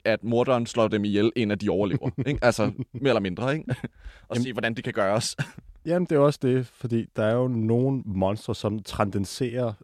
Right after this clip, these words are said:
Speaker 2: filmene, hvorimod heltene, de uskyldige, de bliver sådan lidt trykket ned. Det er jo det, man ser i fredag den trettende filmene, hvor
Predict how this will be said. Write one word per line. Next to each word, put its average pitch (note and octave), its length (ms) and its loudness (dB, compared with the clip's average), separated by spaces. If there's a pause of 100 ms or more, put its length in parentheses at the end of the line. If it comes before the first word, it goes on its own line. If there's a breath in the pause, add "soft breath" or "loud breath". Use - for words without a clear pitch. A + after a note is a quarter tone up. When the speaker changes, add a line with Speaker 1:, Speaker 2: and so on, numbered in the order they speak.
Speaker 2:
filmene, D3 680 4 (120)
hvorimod G#2 640 0 (560)
heltene, A#2+ 680 -2 (320)
de G2+ 180 -2
uskyldige, B2+ 800 -2
de A#2+ 80 -4
bliver G#2+ 220 -2
sådan G2+ 220 -2
lidt G2+ 240 -2 (100)
trykket G2 360 -2
ned. G2 80 0
Det - 180 -8
er F#2+ 40 -2
jo - 20 -4
det, G#2+ 120 0
man G#2+ 120 -2
ser G#2 180 -6
i G2 140 -4
fredag G2 300 -2
den F#2+ 60 0
trettende G#2+ 400 -4
filmene, G#2 340 -2
hvor F#2+ 240 -4